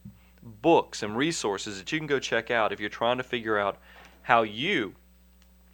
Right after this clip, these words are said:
can start two thousand nine with a fresh perspective, 'cause a lot of you guys are always looking for resources, so I've provided you links. Go out there and check 'em out, money dash guy dot com. I've put links to every one of those books.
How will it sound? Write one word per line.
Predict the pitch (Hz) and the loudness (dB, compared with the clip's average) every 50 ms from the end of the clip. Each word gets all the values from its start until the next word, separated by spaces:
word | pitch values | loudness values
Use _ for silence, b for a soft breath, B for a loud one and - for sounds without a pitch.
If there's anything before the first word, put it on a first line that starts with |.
| - - - - | -20 -18 -14 -8
can | - 123 110 | -6 -6 -6
start | - - 139 135 135 135 | 0 4 4 4 4 4
two | - 147 131 | 0 0 2
thousand | 135 131 127 120 107 110 104 | 4 4 4 4 2 -2 -2
nine | 110 117 123 123 113 104 101 101 | 2 4 4 4 4 2 0 -4
with | 104 98 | -4 -4
a | 104 - | -4 -6
fresh | - - 127 120 120 - - - | -2 2 4 4 4 2 -2 -8
perspective, | 110 98 - - - 110 107 - - - - - | -8 -8 -6 -2 0 0 0 0 -2 -10 -14 -10
'cause | - 101 95 | -10 -6 -4
a | 98 | 0
lot | 101 113 123 | 2 2 2
of | 127 123 | 2 0
you | 120 104 | -2 0
guys | 113 107 107 107 104 | 2 2 2 2 0
are | 101 101 107 | 2 2 4
always | 113 117 113 113 107 110 | 4 4 2 0 -2 -4
looking | 107 - 113 101 | -8 -8 -8 -10
for | - - 101 | -8 -6 -6
resources, | 95 107 113 110 - - 104 104 98 - - 95 - | -4 -4 -6 -6 -4 -4 -2 -2 -4 -4 -8 -8 -6
so | - 101 | -4 -2
I've | 101 98 - | -2 -2 -4
provided | - 101 101 107 117 117 117 113 110 | -4 0 2 4 4 4 4 2 -2
you | 107 98 | -4 -4
links. | 107 107 107 104 - - - - B B B B B B B B B | -4 -4 -6 -8 -8 -12 -14 -14 B B B B B B B B B
Go | - 127 147 | 6 8 10
out | 151 160 - | 8 8 6
there | 151 143 | 2 0
and | 135 | 0
check | - - 123 - - | 2 2 0 2 2
'em | 127 113 | 0 0
out, | 104 98 98 92 - - - - | 2 2 0 0 -4 -6 -20 -14
money | 110 107 104 107 117 127 131 131 | -8 -4 -2 -2 0 -2 -2 -2
dash | 113 113 110 110 110 107 - - | 0 0 0 2 0 -2 -2 -2
guy | - 107 101 101 101 | 0 2 2 2 2
dot | 98 104 101 95 - - | 2 0 0 0 -2 -2
com. | - 107 101 101 98 92 | 0 0 2 2 0 0
I've | 98 101 - - | -2 -4 -4 -4
put | - 110 104 - | -4 -4 -4 -2
links | 104 113 117 113 - - | -4 -6 -6 -6 -8 -8
to | - - | -8 -6
every | 98 101 110 113 | -6 -4 -4 -4
one | 101 95 104 104 | -6 -4 -6 -6
of | 101 92 | -6 -6
those | 98 95 92 - | -6 -8 -8 -10
books. | - - 104 95 - - - - - | -8 -6 -6 -6 -6 -8 -12 -14 -14